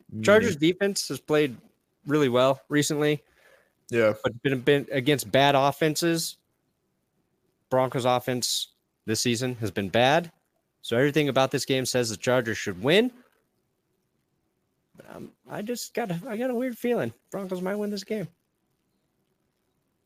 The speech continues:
Speaker 1: I do too.
Speaker 2: Ooh.
Speaker 1: I think I, I said it
Speaker 2: Ooh.
Speaker 1: Sunday. I thought they'd win by two scores.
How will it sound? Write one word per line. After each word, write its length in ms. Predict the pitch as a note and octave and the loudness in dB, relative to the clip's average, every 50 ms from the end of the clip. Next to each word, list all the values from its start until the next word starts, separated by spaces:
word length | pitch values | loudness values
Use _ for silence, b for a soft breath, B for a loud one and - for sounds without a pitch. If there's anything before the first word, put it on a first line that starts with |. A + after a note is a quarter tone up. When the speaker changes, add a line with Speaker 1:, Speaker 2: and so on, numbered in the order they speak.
| _ _ _ _ _ _ _ _ _ _ _ _ _ _ _ _ _ _ _ _ _ _ _ _ - - - - | _ _ _ _ _ _ _ _ _ _ _ _ _ _ _ _ _ _ _ _ _ _ _ _ -8 -4 2 4
Speaker 1:
I 80 | F#3+ | 6
do 100 | A#3 D4 | 6 6
too. 280 | - - F4+ A3+ F3+ E3 | 6 6 4 4 4 4
Speaker 2:
Ooh. 40 | B2+ | 4
Speaker 1:
I 80 | C3+ D3+ | 6 6
think 140 | E3 F3 F3 | 8 8 8
I, 120 | F3 - | 8 8
I 40 | D3 | 6
said 240 | C#3+ - F3 E3+ E3+ | 6 6 6 6 6
it 40 | D#3 | 6
Speaker 2:
Ooh. 20 | |
Speaker 1:
Sunday. 380 | - - E3 E3 D#3+ C3+ A2+ G#2+ | 4 4 4 4 4 4 4 4
I 40 | A2 | 4
thought 200 | - B2 A#2 - | 2 0 0 2
they'd 180 | B2+ B2 A2+ | 2 2 4
win 220 | A#2 A#2+ B2 A#2 A#2 | 4 2 2 2 2
by 120 | A#2 A2 | 2 2
two 180 | A2 - C3 A#2 | 2 0 -2 -2
scores. 500 | - - B2+ B2+ A#2 G2 G2 - - - | -2 -2 0 0 0 0 0 -2 -6 -8